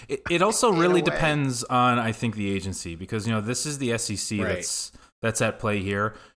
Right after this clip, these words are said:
Speaker 1: You know, there are other regulatory schemes where it might make more sense to have an administrative law judge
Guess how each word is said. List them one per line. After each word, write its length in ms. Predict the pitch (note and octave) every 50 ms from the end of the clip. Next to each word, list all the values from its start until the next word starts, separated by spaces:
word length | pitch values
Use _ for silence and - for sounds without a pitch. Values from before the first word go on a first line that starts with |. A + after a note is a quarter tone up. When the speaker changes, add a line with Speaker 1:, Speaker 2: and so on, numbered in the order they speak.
| _ _ _
Speaker 1:
You 100 | G2+ G2
know, 100 | G2 G2
there 200 | F#2+ A#2+ C3+ D3+
are 140 | D3+ C#3 A#2+
other 440 | A#2 A#2 A#2 A2 G#2+ F#2 - - _ _ _ _ _ -
regulatory 760 | A#2 G#2 G#2+ G#2+ G#2+ G#2+ G#2+ G#2+ G#2 - - A2 G2+ G2 G2
schemes 800 | - - - - G#2 G2+ G2+ G2+ F#2+ F#2 F2+ - - - -
where 560 | G2 G2 G#2 G2+ G2 F#2+ F#2+ F#2 F#2+ F#2+ - _ _ _ _ _ _ -
it 120 | B2 G#2+
might 280 | A#2 A#2+ B2+ C#3 C#3+ C#3+
make 200 | C#3+ C3+ B2 B2+
more 200 | B2+ A#2+ A#2 A2
sense 560 | - - - A2+ G#2 G2 G2 - - - -
to 180 | - - G#2+ G2+
have 500 | G2 G#2 G2+ G2 F#2+ F#2 F2 E2+ - - -
an 140 | G#2 F#2+ F#2
administrative 680 | F#2 F#2+ G2+ G2+ G2 F#2 - - G#2 F#2+ F2+ F2 E2+ F2+
law 220 | F#2+ F#2+ F#2 F#2
judge 560 | E2+ E2 F2 E2 D#2+ D#2+ D#2 - - - -